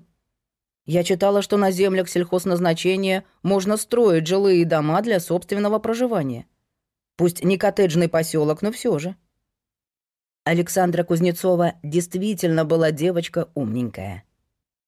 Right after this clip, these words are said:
И красивая. Вон как Тимофей на неё смотрит. Просто глазами ест. Сразу видно,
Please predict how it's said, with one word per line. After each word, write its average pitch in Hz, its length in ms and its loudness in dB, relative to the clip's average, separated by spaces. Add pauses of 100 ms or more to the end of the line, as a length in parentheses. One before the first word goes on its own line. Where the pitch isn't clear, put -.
(300)
И 165 100 0
красивая. 190 720 0 (540)
Вон 165 360 0
как 151 200 -4
Тимофей 170 560 2
на 151 80 2
неё 156 280 2
смотрит. 143 600 -4 (720)
Просто 175 400 0
глазами 180 640 2
ест. 151 500 -2 (720)
Сразу 156 520 -2
видно, 135 520 -2